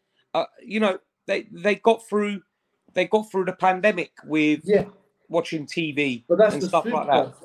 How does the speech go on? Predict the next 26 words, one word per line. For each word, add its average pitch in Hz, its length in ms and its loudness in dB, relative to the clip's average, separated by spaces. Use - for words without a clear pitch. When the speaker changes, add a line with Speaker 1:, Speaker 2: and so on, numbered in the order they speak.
Speaker 2:
I'm 175 120 -10
talking 208 200 -10
about 190 140 -2
the, 156 180 0
the, 151 120 -10
the, 135 640 -6
the, 139 80 -6
the 139 80 -8
non-super 160 640 -6
clubs - 440 -10
are 135 80 -10
gonna 143 200 -2
still 214 300 -2
encourage 190 500 -4
their 139 120 -8
fans 165 280 -10
to 139 100 -20
come, - 340 -10
and 139 160 -8
that's 196 280 -6
where 170 240 -2
it 147 80 -10
becomes 143 380 -4
two 226 220 -6
different 185 360 -6
sports, - 500 -2